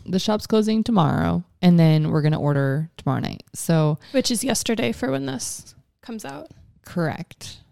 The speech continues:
Speaker 1: Correct. <laughs> Yes.
Speaker 2: <laughs>
Speaker 1: So, yeah, um, expect them here soon. We literally cannot wait, and it was so fun to do this collaboration with Savannah.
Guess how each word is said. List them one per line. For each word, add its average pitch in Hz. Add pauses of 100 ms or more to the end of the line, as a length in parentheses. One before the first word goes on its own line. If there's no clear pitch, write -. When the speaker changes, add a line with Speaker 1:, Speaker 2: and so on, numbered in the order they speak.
(840)
Speaker 1:
Correct. -
<laughs> 214
Yes. 143
Speaker 2:
<laughs> - (440)
Speaker 1:
So, 196
yeah, 185
um, 175
expect 160
them 190
here 226
soon. 156
We 156
literally 160
cannot 156
wait, 135
and 156
it -
was 147
so 147
fun 135
to 151
do 135
this 135
collaboration 147
with 156
Savannah. 147